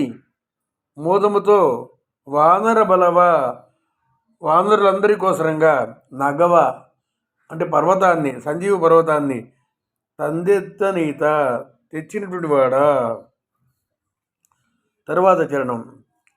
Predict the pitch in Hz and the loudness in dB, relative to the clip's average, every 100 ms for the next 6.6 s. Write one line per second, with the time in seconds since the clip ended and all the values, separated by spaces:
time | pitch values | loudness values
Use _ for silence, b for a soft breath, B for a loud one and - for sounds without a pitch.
0 | _ _ _ _ - - 202 214 196 170 | _ _ _ _ -12 -4 0 0 2 2
1 | 165 202 202 226 214 175 - 127 - _ | 4 2 0 -2 -2 -4 -6 -12 -14 _
2 | _ _ _ _ _ _ _ _ _ _ | _ _ _ _ _ _ _ _ _ _
3 | _ _ _ _ _ _ 143 147 220 226 | _ _ _ _ _ _ -12 -4 0 2
4 | 226 226 226 165 - _ _ _ _ _ | 4 2 0 -6 -10 _ _ _ _ _
5 | _ _ _ _ _ _ - 160 160 202 | _ _ _ _ _ _ -8 0 2 2
6 | 214 202 180 165 139 120 | 2 0 0 -4 -6 -8